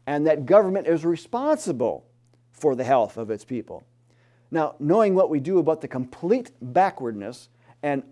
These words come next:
unashamed absurdity of the treatment of covid around the globe, these two principles should have freedom lovers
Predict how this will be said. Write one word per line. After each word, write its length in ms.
unashamed 680
absurdity 840
of 160
the 80
treatment 440
of 140
covid 380
around 320
the 80
globe, 420
these 380
two 200
principles 800
should 220
have 180
freedom 400
lovers 460